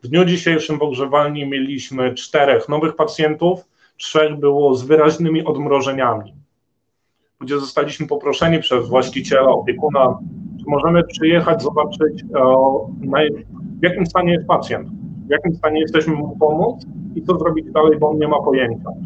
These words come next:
Powiedzieliśmy: „Jasne, stary, nie ma problemu, dzwonię do Lili, dzwonię do Oli, zbieramy się i jedziemy”. Faktycznie przyjechaliśmy, przebadaliśmy pacjenta na tyle, na ile byliśmy w stanie,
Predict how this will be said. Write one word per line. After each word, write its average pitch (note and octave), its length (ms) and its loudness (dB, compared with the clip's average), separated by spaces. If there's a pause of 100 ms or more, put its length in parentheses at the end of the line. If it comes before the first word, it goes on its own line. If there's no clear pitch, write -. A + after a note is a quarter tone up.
(160)
Powiedzieliśmy: D3 400 -2
„Jasne, F3 320 2
stary, D3+ 260 0
nie D3 140 -6
ma C#3+ 100 2
problemu, C#3+ 460 -2
dzwonię D3 320 0
do B2+ 120 4
Lili, D#3 380 2 (460)
dzwonię D3+ 280 -2
do C3+ 180 0
Oli, D3+ 220 0
zbieramy D3+ 420 0
się - 140 -6
i C#3+ 80 -2
jedziemy”. C3+ 380 -2 (460)
Faktycznie D#3 500 -2
przyjechaliśmy, D#3 840 2 (300)
przebadaliśmy D3+ 680 0
pacjenta C#3 840 2
na D3+ 120 0
tyle, D3 220 2
na C#3 140 0
ile B2+ 160 2
byliśmy C3+ 440 0
w A#2 60 -8
stanie, G#2+ 420 -2